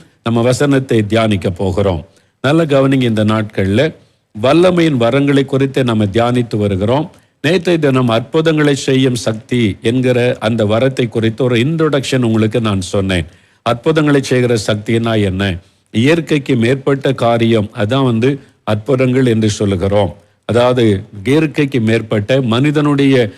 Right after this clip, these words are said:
முயற்சிக்கும் அப்பாற்பட்ட ஒரு காரியம் அற்புதங்கள். இயேசு ஏ-, செய்த அற்புதங்களை குறித்து நம்ம அறிந்து கொண்டா,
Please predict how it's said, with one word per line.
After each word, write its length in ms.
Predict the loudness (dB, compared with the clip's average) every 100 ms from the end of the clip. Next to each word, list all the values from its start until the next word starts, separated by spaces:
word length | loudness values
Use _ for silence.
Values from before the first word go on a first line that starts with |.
| -16 -2
முயற்சிக்கும் 580 | 2 2 0 -4 0
அப்பாற்பட்ட 720 | 0 0 0 0 -2 -4 0
ஒரு 160 | 0 0
காரியம் 380 | 0 0 2 0
அற்புதங்கள். 720 | -2 -2 0 0 0 -2 -2 _ _ _ -4
இயேசு 460 | 0 2 2 0 2
ஏ-, 180 | 2
செய்த 360 | 0 0 0 2
அற்புதங்களை 640 | -2 -2 0 2 2 0
குறித்து 380 | 0 -2 0 0
நம்ம 200 | 0 0
அறிந்து 300 | 0 2 0
கொண்டா, 460 | 0 -4 0 -2